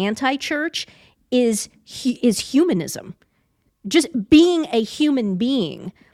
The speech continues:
puts you into the Freemasonic anti-church. So the oneness mark of,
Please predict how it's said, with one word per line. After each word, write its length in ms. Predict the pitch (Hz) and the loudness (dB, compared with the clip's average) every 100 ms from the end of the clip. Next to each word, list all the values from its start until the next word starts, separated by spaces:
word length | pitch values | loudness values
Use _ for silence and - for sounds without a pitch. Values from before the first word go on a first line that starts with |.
| - | -6
puts 360 | - 339 - | 0 0 0
you 360 | 233 247 240 196 - | 0 2 2 0 2
into 640 | 233 226 - 220 208 196 - | 2 2 0 -2 -2 -4 -6
the 320 | 196 190 175 | -6 -6 -8
Freemasonic 800 | - 233 214 196 - 214 190 170 | -4 -2 0 -2 -4 -4 -4 -6
anti-church. 720 | 190 220 220 175 - 151 123 - - - | -6 -6 -4 -6 -6 -10 -10 -16 -20 -12
So 240 | - 247 | 2 4
the 100 | 208 | 4
oneness 640 | 190 190 262 339 285 208 220 | 2 4 4 4 2 -2 -2
mark 380 | 220 202 202 - | -2 -2 -4 -4
of, 240 | 185 - | -6 -6